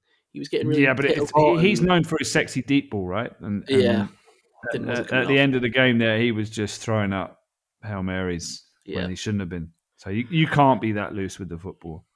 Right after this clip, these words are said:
Speaker 2: Um, interesting to see what Ketz has got to say about this 'cause he's been on the Penix train for a little while.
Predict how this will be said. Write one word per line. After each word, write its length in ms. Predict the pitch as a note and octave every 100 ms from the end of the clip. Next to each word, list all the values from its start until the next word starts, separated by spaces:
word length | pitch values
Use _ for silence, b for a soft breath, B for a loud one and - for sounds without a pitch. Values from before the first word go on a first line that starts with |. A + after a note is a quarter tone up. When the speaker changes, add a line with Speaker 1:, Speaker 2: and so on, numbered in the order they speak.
| _ _ _ _ _
Speaker 2:
Um, 220 | G2+ G2+ -
interesting 280 | A#3 - G3
to 80 | D#3+
see 140 | F3+
what 240 | C3 -
Ketz 260 | - F3+ -
has 120 | A2
got 140 | A2 G2+
to 60 |
say 120 | - G2
about 180 | F2
this 160 | D2 D#2+
'cause 160 | - F2
he's 140 | A#2
been 140 | A#2 G#2+
on 160 | G#2+
the 60 | F#2+
Penix 300 | A#2 A2 -
train 260 | G2+ F#2
for 120 | - F#2
a 40 |
little 160 | - F2+
while. 300 | A#2 A2+